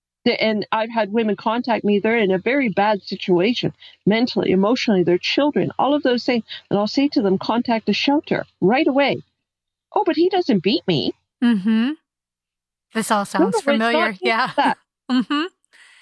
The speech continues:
Speaker 2: Yeah.
Speaker 1: Uh-huh.
Speaker 2: Yeah. Well, he hasn't done that. And their, their key word is,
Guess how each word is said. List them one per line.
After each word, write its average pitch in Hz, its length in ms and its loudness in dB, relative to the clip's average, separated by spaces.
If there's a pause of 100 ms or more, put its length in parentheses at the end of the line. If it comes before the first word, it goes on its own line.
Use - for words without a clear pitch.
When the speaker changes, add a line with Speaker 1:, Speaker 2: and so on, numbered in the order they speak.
Speaker 2:
Yeah. 269 80 0
Speaker 1:
Uh-huh. 269 340 0 (520)
Speaker 2:
Yeah. 277 240 0
Well, 226 160 -2
he 269 100 -2
hasn't 285 300 -2
done 262 180 0
that. 196 240 -2
And 233 140 -2
their, 247 240 0 (100)
their 240 180 -2
key 240 220 -6
word 214 240 -2
is, 208 180 -6